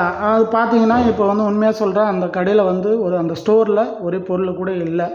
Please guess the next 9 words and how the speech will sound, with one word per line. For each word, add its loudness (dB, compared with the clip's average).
அப்படியே 2
இருந்தாலும் 2
அங்க -6
வந்து -4
கண்டிப்பா -2
எக்ஸ்பயர் -2
ஆகியிருக்கும். -2
ஏன்னா 0
வந்து 2